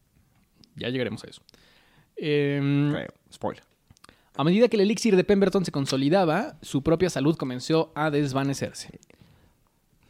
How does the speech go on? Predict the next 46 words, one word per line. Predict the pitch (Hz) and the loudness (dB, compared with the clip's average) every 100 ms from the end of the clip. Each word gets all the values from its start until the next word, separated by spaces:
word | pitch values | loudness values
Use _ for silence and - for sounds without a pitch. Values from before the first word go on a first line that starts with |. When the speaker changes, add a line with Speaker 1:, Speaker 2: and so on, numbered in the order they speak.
| _ - | _ 2
Speaker 1:
¿Quién | 214 | 4
sabe | 226 220 | 6 4
por | 185 | 4
qué? | 220 294 | 2 2
Se | - 165 | 0 2
tomaba | 156 190 196 | 8 10 10
dos | 190 | 8
litros | 196 220 208 | 4 2 2
de | 175 | 2
coca | 180 208 | 6 8
Speaker 2:
<laughs> | |
Es | 202 | 8
lo | |
Speaker 1:
al | 208 | 8
Speaker 2:
que | |
te | 220 | 10
Speaker 1:
día. | 190 | 10
Speaker 2:
iba | 185 | 8
a | |
decir. | 170 185 180 - - - | 8 6 4 -2 -20 2
¿Cómo, | 214 254 294 254 | 6 6 6 4
güey? | 247 247 262 277 | 4 4 6 4
¿Cómo? | 240 247 233 | 2 2 0
De | 214 190 | 2 2
que | 175 175 | 4 6
ya | 196 214 | 8 6
no | 208 | 6
podía | 202 190 208 208 | 4 4 4 4
caminar | 175 185 208 208 | 2 4 4 6
derecho. | 214 269 - 294 269 - | 6 4 6 4 4 0
Speaker 1:
Y | 170 | -4
le | 165 | 0
Speaker 2:
Tenía | 160 190 247 | 2 6 8
Speaker 1:
dolía | 277 | 10
un | 285 - | 8 6
chingo | - 294 196 | 2 6 8
cuando | 196 214 226 | 10 10 10
Speaker 2:
dolores | 220 214 | 10 8
Speaker 1:
hacía | 208 262 | 8 8
pipí. | 220 | 6
Speaker 2:
horribles | 214 196 190 | 4 6 6
de | 180 180 | 4 4
caballo. | 170 165 165 165 160 170 _ _ - | 4 6 6 4 0 -2 _ _ -2
Speaker 1:
Los | 160 | -2
problemas | 170 175 202 202 185 | 4 4 4 2 2
médicos | 185 185 185 190 170 - | 0 0 2 2 0 -4